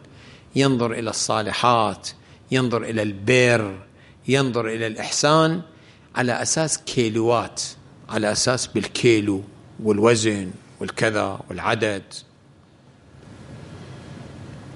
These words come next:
فلما يجلس مع جناب الشيخ يقول له: "شيخنا، كم مرة رحت الحج؟"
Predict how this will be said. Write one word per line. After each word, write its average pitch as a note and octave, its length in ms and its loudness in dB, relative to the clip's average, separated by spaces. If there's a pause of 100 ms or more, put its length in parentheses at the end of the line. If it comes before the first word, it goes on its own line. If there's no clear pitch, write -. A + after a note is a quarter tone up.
(1700)
فلما D#3+ 340 8
يجلس F#3+ 380 6
مع D3 140 4
جناب C3+ 360 4
الشيخ D3+ 300 2
يقول D3+ 180 0
له: D3+ 60 6
"شيخنا، E3+ 380 2
كم G3+ 220 4
مرة F3+ 180 6
رحت C3 240 -2
الحج؟" C3+ 500 0